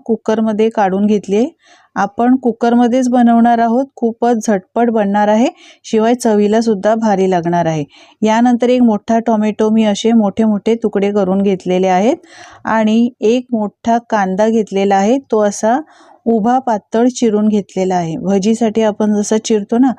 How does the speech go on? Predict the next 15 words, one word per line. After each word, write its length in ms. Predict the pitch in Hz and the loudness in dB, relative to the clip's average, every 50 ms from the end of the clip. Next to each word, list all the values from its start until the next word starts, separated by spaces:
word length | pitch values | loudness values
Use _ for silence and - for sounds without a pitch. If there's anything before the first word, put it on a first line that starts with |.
| - - - - - _ _ - | -8 -20 -20 -20 -20 _ _ -2
त्याच 280 | 208 208 226 226 - - | 0 0 0 -2 -4 -4
पद्धतीने 520 | 226 196 180 185 202 196 - 208 202 214 214 | -6 -4 -4 -4 -4 -2 -2 0 0 0 0
घेतलाय. 360 | 214 208 175 - 175 170 165 - - - - _ _ _ - | 0 -2 -2 -2 -4 -4 -4 -6 -8 -20 -20 _ _ _ -2
यानंतर 520 | 214 214 226 240 240 240 226 214 - 226 226 | 0 2 2 2 2 2 2 0 0 -2 -4
सात 400 | 226 - - 214 202 214 - - | -4 -4 -2 0 0 0 0 0
आठ 200 | 220 220 214 214 | 0 0 0 -2
लसणाच्या 540 | 220 208 202 - - - 208 208 - 226 226 | -2 -2 -2 -2 -2 -2 -2 -2 0 -2 -2
पाकळ्या 440 | 220 - 214 196 - 202 202 208 214 | -2 -2 -4 -4 -2 0 0 0 2
घालायच्या, 540 | 214 220 208 196 190 190 190 - - 220 262 311 - _ _ _ _ _ _ _ _ _ _ - | 2 2 2 2 0 0 -2 0 0 0 0 0 -4 _ _ _ _ _ _ _ _ _ _ -6
दोन 320 | 202 190 214 208 233 240 247 | -4 -2 0 2 2 2 2
हिरव्या 400 | 226 226 220 208 208 208 220 226 | 2 2 0 0 0 0 2 2
मिरच्या 380 | 226 226 208 - - 220 220 226 | 2 2 0 0 -2 -2 0 0
मध्ये 300 | 220 202 190 185 220 220 | 0 0 0 0 0 -2
चिरून 380 | 220 - 233 214 196 202 202 208 | 0 0 0 0 0 0 -2 0
घेतल्यात, 400 | 208 208 190 - 180 196 226 | -2 -2 -2 -2 -2 -2 -2